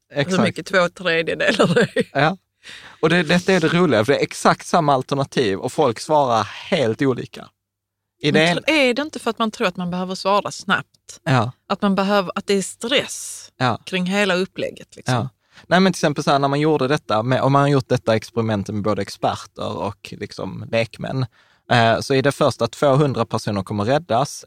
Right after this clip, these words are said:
Speaker 1: eller då en tredjedel kommer räddas och två tredjedelar kommer dö, så valde sjuttiotvå procent att man ville rädda de där tvåhundra personerna.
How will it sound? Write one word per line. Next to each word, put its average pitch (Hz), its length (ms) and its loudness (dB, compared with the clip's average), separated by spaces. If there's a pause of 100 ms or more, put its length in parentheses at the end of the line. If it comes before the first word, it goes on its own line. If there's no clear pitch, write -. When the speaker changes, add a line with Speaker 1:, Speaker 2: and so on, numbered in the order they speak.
(100)
Speaker 1:
eller 107 300 0
då 104 200 -2
en 110 200 -2
tredjedel 101 340 -4
kommer 101 200 -4
räddas 101 480 -4
och - 100 -16
två 104 240 -6
tredjedelar 98 440 -6
kommer 101 200 -8
dö, 110 320 0 (300)
så 127 60 0
valde 110 480 2
sjuttiotvå 107 580 -6
procent - 640 -12 (180)
att 104 120 -8
man 101 140 -2
ville 101 140 -2
rädda 101 300 -4
de 120 140 -4
där 101 100 0
tvåhundra - 360 -10
personerna. 120 680 -6